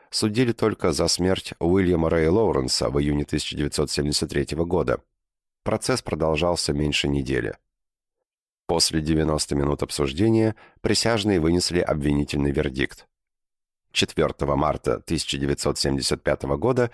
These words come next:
Брукса приговорили к пожизненному лишению свободы. Итог. Местная полиция попала под жёсткое осуждение со стороны семей убитых.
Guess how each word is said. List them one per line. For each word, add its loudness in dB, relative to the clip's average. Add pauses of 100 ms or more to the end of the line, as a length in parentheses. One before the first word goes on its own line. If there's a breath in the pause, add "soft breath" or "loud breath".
(300 loud breath)
Брукса 0
приговорили 0
к -16
пожизненному 2
лишению 0
свободы. -2 (1300)
Итог. -2 (760)
Местная 0
полиция 0
попала 0
под -2
жёсткое 0
осуждение 0
со -2
стороны 0
семей 0
убитых. -2